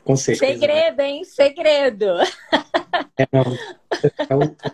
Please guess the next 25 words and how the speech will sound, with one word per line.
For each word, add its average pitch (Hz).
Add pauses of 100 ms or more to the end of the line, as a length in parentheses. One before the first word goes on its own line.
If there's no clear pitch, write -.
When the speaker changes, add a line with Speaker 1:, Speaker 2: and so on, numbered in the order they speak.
(500)
Speaker 1:
da, 165
da 151
boca, 143
né, 147
pra 147
dar 135
certo. - (480)
Speaker 2:
É 214
isso 277
aí. 254 (240)
<laughs> - (920)
Speaker 1:
Mas 143
vamos 220
lá. 180 (360)
Fa-, 160
é, 143
escolhemos 170
alguns 165
temas 151
bem 143
interessantes. 127
Até 131
falei 135
pra 131
você 120